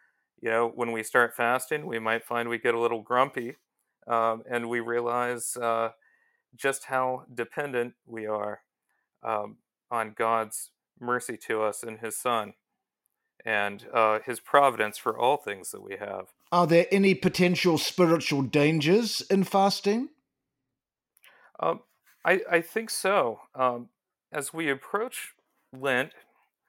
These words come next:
Speaker 1: uh, and we're talking about self-denial and abstinence and all of these kinds of things, I think we need to be careful that we, uh, approach Lent and self-denial and fasting with the proper attitude.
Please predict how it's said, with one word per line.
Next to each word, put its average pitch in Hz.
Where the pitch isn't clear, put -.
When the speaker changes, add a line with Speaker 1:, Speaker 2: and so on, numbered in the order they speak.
Speaker 1:
uh, 127
and 123
we're 123
talking 156
about 113
self-denial 110
and 101
abstinence 104
and 101
all 101
of 98
these 98
kinds 101
of 95
things, 98
I -
think -
we 147
need 117
to 107
be 107
careful 120
that 104
we, 101
uh, 113
approach 147
Lent 123
and 110
self-denial 113
and 101
fasting 107
with 104
the 104
proper 104
attitude. 101